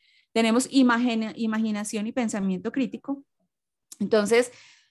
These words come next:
esta, esta imaginación y pensamiento crítico, acá se junta mucho pensamiento creativo y pensamiento de diseño, es decir,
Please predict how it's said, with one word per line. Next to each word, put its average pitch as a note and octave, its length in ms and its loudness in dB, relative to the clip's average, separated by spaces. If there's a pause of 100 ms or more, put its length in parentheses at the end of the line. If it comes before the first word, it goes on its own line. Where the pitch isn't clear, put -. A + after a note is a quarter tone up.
(280)
esta, C4+ 340 4
esta C#4+ 540 -2
imaginación B3 560 0
y - 40 -6
pensamiento B3 560 -4
crítico, C4 380 -4
acá G#3+ 260 0
se A3 140 -4
junta B3 300 0
mucho B3 320 -2
pensamiento G3 600 -2
creativo G#3 380 -2
y G#3 40 -8
pensamiento G3 600 -2
de A#3 60 2
diseño, A3+ 580 -2
es F#3+ 140 -4
decir, G3+ 320 -6